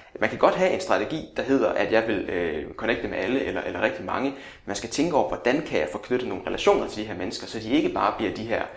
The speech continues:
øh, tomme, øh, connections. Og der har jeg for mange tomme connections nu, hvor jeg skal finde ud af, hvem er, øh, slet ikke aktiv på LinkedIn og skal måske sorteres fra,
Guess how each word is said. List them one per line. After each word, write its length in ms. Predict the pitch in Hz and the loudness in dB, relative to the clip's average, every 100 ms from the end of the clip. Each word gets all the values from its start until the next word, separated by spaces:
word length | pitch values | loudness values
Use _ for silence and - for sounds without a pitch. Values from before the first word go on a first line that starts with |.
| - - - | -18 -14 -6
øh, 120 | 90 | -4
tomme, 360 | 87 - 110 117 - - | -2 0 2 0 -4 -10
øh, 160 | 90 90 | -8 -8
connections. 640 | - 92 - - - - - - | -6 -8 -8 -10 -14 -18 -16 -2
Og 80 | - | 4
der 60 | |
har 100 | 160 | 8
jeg 120 | 151 147 | 8 6
for 60 | |
mange 220 | 127 120 143 | 4 4 4
tomme 200 | 131 139 | 2 2
connections 460 | - - - 98 | 0 -2 -2 -4
nu, 60 | 123 | 0
hvor 120 | 127 | 4
jeg 140 | 107 | 4
skal 120 | - 104 | 2 -2
finde 180 | 110 | 0
ud 60 | 131 | 2
af, 200 | 107 98 - - - - _ | 4 4 0 -12 -18 -20 _
hvem 300 | - 135 151 - - | 2 6 6 2 0
er, 440 | 76 - - - - - | 2 4 2 0 -2 -2
øh, 60 | |
slet 160 | - 131 | 4 6
ikke 120 | 123 | 10
aktiv 300 | 113 - 131 | 8 8 2
på 120 | 107 | 2
LinkedIn 320 | 101 127 127 113 | 2 2 2 0
og 80 | |
skal 140 | 107 98 | -2 -4
måske 180 | 98 107 | -6 -6
sorteres 680 | - 104 - - - 90 | -2 -4 -4 -8 -4 2
fra, 320 | - 160 - | 8 8 8